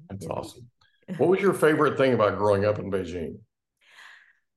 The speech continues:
Speaker 2: Favorite things? Wow, there are so many, as you can imagine. You know, there is just the, uh,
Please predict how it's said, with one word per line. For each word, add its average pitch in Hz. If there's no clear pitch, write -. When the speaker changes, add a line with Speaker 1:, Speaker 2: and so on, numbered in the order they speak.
Speaker 2:
Favorite 285
things? 175
Wow, 226
there 214
are 226
so 233
many, 208
as 165
you 175
can 180
imagine. 156
You 175
know, 170
there 185
is 185
just 190
the, 151
uh, 151